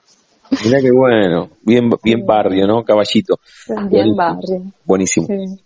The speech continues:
Speaker 1: Alini, ¿con, con qué canción cerramos? ¿Del último trabajo o, o de tu historia musical?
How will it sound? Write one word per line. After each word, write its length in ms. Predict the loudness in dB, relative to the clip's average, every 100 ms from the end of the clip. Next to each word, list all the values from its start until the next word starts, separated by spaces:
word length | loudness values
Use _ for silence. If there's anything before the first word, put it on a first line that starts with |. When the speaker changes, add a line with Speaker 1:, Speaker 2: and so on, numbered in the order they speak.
| -4
Speaker 1:
Alini, 560 | 0 2 4 2 0
¿con, 300 | -2 -2 -2
con 160 | -4 -2
qué 100 | 0
canción 440 | 0 0 0 0
cerramos? 580 | 2 2 2 0 0 0
¿Del 140 | 2 2
último 280 | 2 2
trabajo 440 | 2 2 2 0 0
o, 500 | 2 2 4 4 4
o 60 | 2
de 120 | 2
tu 180 | 2 0
historia 340 | 2 2 2
musical? 560 | 0 -2 0 0 0